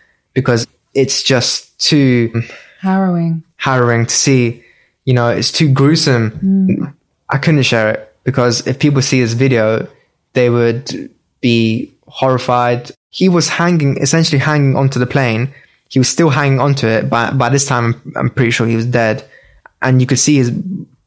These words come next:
Speaker 1: this poor, this poor guy's body just on the, on, like, the wing of the plane, s-, smacking ag-, against the plane.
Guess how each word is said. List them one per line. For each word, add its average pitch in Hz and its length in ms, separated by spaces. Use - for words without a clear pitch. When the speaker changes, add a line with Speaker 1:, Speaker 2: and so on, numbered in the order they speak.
Speaker 1:
this 135 140
poor, 139 560
this - 120
poor 151 240
guy's 123 220
body 127 600
just - 400
on 151 200
the, 139 260
on, 151 220
like, 127 280
the 123 280
wing 139 260
of 123 120
the 120 60
plane, 147 540
s-, - 140
smacking 139 480
ag-, 117 380
against 127 380
the 131 80
plane. 131 560